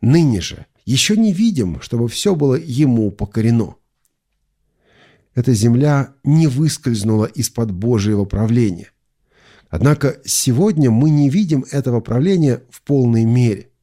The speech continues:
Когда Христос будет править на этой земле, больше не будут нужны больницы или тюрьмы.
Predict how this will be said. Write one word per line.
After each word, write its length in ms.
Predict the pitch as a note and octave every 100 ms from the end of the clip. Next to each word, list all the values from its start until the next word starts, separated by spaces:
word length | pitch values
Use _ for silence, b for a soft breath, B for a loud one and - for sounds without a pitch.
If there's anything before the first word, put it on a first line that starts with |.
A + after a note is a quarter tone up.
| _ b b b b b
Когда 380 | - F#2 A#2+ A2+
Христос 580 | F#2+ - D#2 - D3 A2
будет 320 | F#2 F#2+ F2+
править 500 | - G#2 A2+ G2 - -
на 120 | A#1+
этой 280 | D2+ C#3+ F#2
земле, 500 | - C#2 A#2+ D#3 - -
больше 480 | A2+ G3 - -
не 120 | E3 F3
будут 480 | E3 G#3+ F3+ B2+
нужны 460 | A2+ B2 A#2+ C3 -
больницы 800 | F#2 F#2 E2 G2+ B2+ - F#2+ E2 _
или 180 | - F2
тюрьмы. 520 | F2+ - D3 G2+ C2+